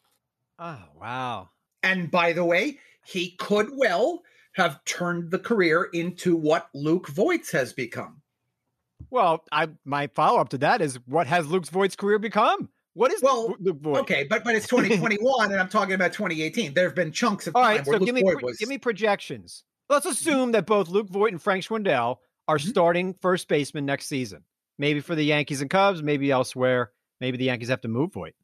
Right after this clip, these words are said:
Speaker 1: Who knows if they bring Rizzo back? So give them each, like, five hundred, at least five hundred plate appearances. Give me their numbers. That's interesting. I hadn't thought of
Speaker 2: Mm-hmm.
Speaker 1: Voit. I had thought of other, like,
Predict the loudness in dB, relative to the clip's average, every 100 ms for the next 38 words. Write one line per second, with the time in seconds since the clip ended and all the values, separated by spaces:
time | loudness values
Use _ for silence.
0 | _ -8 -4 -2 -2 -6 -10 -8 -4 -4
1 | -4 -4 -6 -10 _ _ -6 -2 0 0
2 | 2 2 2 2 2 2 0 -8 _ _
3 | _ _ -2 2 4 2 0 -2 -6 -2
4 | -2 0 0 2 0 -2 -2 -4 -6 -14
5 | -16 -20 -20 _ _ -14 -8 -4 -2 -2
6 | 0 0 0 0 -2 -4 -4 -4 -4 0
7 | 2 0 0 0 0 0 0 2 2 2
8 | 2 2 4 4 4 4 2 0